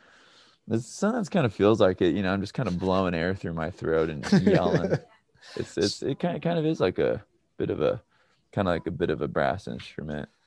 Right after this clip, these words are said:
Speaker 1: in a sense. <laughs>
Speaker 2: What got you into wanting to do some of the vocals that you pull off? Like, any influences that helped make that start?
Speaker 1: Oh, yeah. Uh, probably the biggest original one for me was, uh, Haste the Day,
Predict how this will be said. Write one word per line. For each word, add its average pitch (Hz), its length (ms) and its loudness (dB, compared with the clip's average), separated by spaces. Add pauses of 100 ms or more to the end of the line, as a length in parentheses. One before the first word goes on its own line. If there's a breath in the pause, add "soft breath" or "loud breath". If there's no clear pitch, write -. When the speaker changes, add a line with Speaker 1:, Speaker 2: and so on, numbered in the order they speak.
Speaker 1:
in - 60 -10
a - 60 -8
sense. 85 460 -8 (120)
<laughs> 101 100 -4 (540)
Speaker 2:
What 180 180 4
got 196 180 4
you 185 120 4
into 185 140 4
wanting 175 260 4
to 143 60 0
do 175 140 2
some 170 240 0
of 160 80 0
the 139 80 0
vocals 143 460 0
that 123 160 -4
you 123 80 -4
pull 123 240 4
off? 120 340 2
Like, 131 180 -4
any 143 220 2
influences 135 720 0
that 123 200 0
helped 135 260 -2
make 131 220 -2
that 120 200 -2
start? 131 420 -2 (120)
Speaker 1:
Oh, 123 180 4
yeah. 110 460 6 (160)
Uh, 117 420 10
probably 135 360 6
the 247 120 2
biggest 113 640 2
original 104 460 2
one 110 160 4
for 110 160 -6
me 123 160 0
was, 104 320 0
uh, 82 240 2
Haste 101 500 -6
the 92 100 -6
Day, 87 580 0